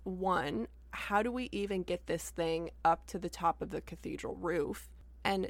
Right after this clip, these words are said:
two, the original idea was to have twelve of the Old Testament prophet statues up there along with David. So now that that idea of having twelve prophets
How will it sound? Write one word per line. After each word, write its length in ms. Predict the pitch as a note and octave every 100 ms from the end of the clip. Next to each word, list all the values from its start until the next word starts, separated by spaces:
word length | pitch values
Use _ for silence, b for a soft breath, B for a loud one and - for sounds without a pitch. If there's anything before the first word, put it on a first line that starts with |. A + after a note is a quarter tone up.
| -
two, 560 | - C#4+ C#4+ F3+ F#3+ -
the 200 | G3 A3 -
original 540 | F#3+ F#3+ A3 B3 A#3+ -
idea 720 | F#3 F3 A3+ D4+ G#3+ - -
was 320 | - G3 G3+ -
to 160 | - G3
have 420 | - F3+ F3 E3+ - -
twelve 840 | - - G#3 B3+ A#3 E3+ - F#3+ -
of 200 | F#3 F3+
the 120 | F#3 -
Old 260 | F3 F3
Testament 520 | - E3+ - E3 -
prophet 440 | - E3 D#3+ - -
statues 580 | - D#3+ D3+ - D3+ - -
up 220 | D#3 -
there 240 | D3 C3+ - -
along 560 | F3 E3+ E3 D#3+ D#3
with 120 | D3 -
David. 440 | - - C#2 G#1+
So 200 | G3+ G#3
now 280 | F#3+ F3+ F#3+
that 200 | G#3+ G3 F3 E3+
that 320 | E3 E3+ -
idea 560 | E3 D#3+ D#3+ E3 F3 -
of 100 | E3+
having 440 | F3 F3+ D#3+ E3 - -
twelve 420 | - E3 E3+ -
prophets 720 | - E3 - G3+ G#3 -